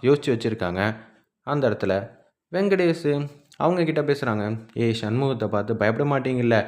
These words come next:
நிச்சயம் ரத்னாவை நானும் சேர்ந்து வாழ ஆரம்பிக்கணும். அதுக்கு உங்க கையில தான்டா இருக்கு. பஞ்சாயத்துல எப்படி இருந்தாலும் பிரிக்க வைக்கிறதுக்கு ஏற்பாடு பண்ணுவாங்க. நீங்க தான்டா வந்து தடுத்து நிப்பாட்டணுங்கிற" மாதிரி அவங்க கேவலமா வந்து யோசிக்கிறாங்க. சரின்னு சொல்லிட்டு பஞ்சாயத்துக்கு வந்து வந்துடுறாங்க.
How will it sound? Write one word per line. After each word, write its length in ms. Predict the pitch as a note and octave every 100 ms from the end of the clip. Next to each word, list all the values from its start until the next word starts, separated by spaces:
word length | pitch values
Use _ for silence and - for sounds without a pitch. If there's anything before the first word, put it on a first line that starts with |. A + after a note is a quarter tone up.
| - - _
நிச்சயம் 640 | A#2 E3+ - A#2+ A2 A2 A2 -
ரத்னாவை 580 | F#2 - C#3+ A2 F#2+ G2 G#2 -
நானும் 480 | G2 G2 G#2 G2 G2+ - - _
சேர்ந்து 360 | - B2 C#3 B2+
வாழ 180 | A2+ C3+
ஆரம்பிக்கணும். 540 | A#2+ A2 A2 G2+ G2 F#2+
அதுக்கு 340 | - G2 G#2+ G2+
உங்க 200 | F#2 A#2
கையில 240 | C3 C3+ C3+
தான்டா 320 | C3 B2+ A#2+
இருக்கு. 360 | G#2+ F#2+ G2 G2
பஞ்சாயத்துல 480 | F#2 G2+ C3 C#3 C#3
எப்படி 260 | A#2 A2+ A#2
இருந்தாலும் 420 | A2 G#2 A#2+ A#2
பிரிக்க 300 | A#2 A2+ C3
வைக்கிறதுக்கு 500 | G#2+ G2+ F#2 F#2 A#2
ஏற்பாடு 380 | A#2 A#2 A2 A2
பண்ணுவாங்க. 420 | A2 A2 G#2+ G2+ G#2 - - -
நீங்க 220 | C#3 F3
தான்டா 340 | D#3 D3+ D3+ C#3
வந்து 240 | A2+ A2 A2+
தடுத்து 320 | G#2 G#2 A#2
நிப்பாட்டணுங்கிற" 560 | C3 A#2 A2 A2+ A2+ G2
மாதிரி 240 | F2+ F#2+ A2+ A2+ - _
அவங்க 260 | - F3+ E3+
கேவலமா 360 | E3+ E3+ D#3+
வந்து 180 | D#3 D3+
யோசிக்கிறாங்க. 460 | D3+ D3 C#3 A#2 A2+ A2+ -
சரின்னு 380 | - C3+ C#3
சொல்லிட்டு 220 | A#2+ G2+ A2
பஞ்சாயத்துக்கு 520 | G#2 A2 C#3 A#2 G2
வந்து 140 | G2+
வந்துடுறாங்க. 520 | A#2+ A2+ A#2+ A2+ G2+